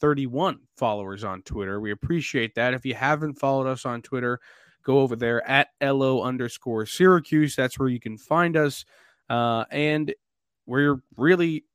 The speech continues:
getting towards the goal for a thousand subscribers here on YouTube. We have nine hundred twenty-four. Uh, so if you're an audio listener that doesn't like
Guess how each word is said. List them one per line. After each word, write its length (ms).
getting 340
towards 380
the 100
goal 400
for 280
a 40
thousand 560
subscribers 880
here 200
on 180
YouTube. 420
We 100
have 180
nine 380
hundred 400
twenty-four. 800
Uh, 280
so 300
if 120
you're 140
an 80
audio 360
listener 640
that 240
doesn't 480
like 400